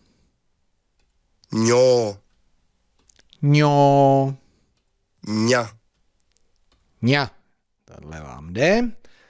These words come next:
Speaker 2: Takže pojďme ještě na to čtení. Tak to jsou takové zajímavější slabiky, ale já to dám trojkou. Nahlas. Ďa. Ďo.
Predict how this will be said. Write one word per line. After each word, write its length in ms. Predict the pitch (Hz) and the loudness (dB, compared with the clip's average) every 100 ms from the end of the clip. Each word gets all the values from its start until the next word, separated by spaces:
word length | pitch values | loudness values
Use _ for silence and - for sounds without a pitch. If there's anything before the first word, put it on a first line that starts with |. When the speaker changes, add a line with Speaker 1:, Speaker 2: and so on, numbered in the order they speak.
| _ _ | _ _
Speaker 2:
Takže 340 | 120 135 175 | -16 -8 -6
pojďme 420 | 156 143 175 165 | -6 -8 -6 -4
ještě 360 | 165 147 - 175 | -4 -4 -2 0
na 120 | 170 | -2
to 180 | - - | -4 -10
čtení. 960 | - - 117 127 147 160 180 190 208 202 - _ _ | -10 -8 -4 0 2 2 4 2 2 -2 -14 _ _
Tak 220 | - 101 | -14 -14
to 120 | - 110 | -12 -10
jsou 220 | - 127 | -6 -6
takové 520 | 127 - 139 127 95 | -6 -4 -2 0 -2
zajímavější 840 | 95 107 123 135 139 139 135 - | -4 -2 2 2 4 2 2 -2
slabiky, 520 | 123 131 120 120 110 - | -6 -4 -2 -2 -4 -8
ale 200 | 101 95 | -6 -6
já 160 | 90 | -6
to 120 | - | -8
dám 200 | 82 73 | -10 -12
trojkou. 640 | 73 - 73 - 78 73 69 - _ - _ | -14 -14 -16 -14 -14 -12 -14 -20 _ -20 _
Nahlas. 580 | 156 160 139 135 - - _ _ _ _ _ _ _ _ _ _ _ _ _ _ _ _ _ _ _ _ _ _ _ _ _ _ - | 0 2 2 0 -6 -14 _ _ _ _ _ _ _ _ _ _ _ _ _ _ _ _ _ _ _ _ _ _ _ _ _ _ -6
Ďa. 300 | 139 151 156 - _ _ _ _ _ _ _ _ _ _ _ _ _ _ _ _ _ _ _ _ _ _ _ _ _ _ _ _ _ _ _ - | -2 0 -2 -12 _ _ _ _ _ _ _ _ _ _ _ _ _ _ _ _ _ _ _ _ _ _ _ _ _ _ _ _ _ _ _ -12
Ďo. 360 | 98 101 160 | -4 0 0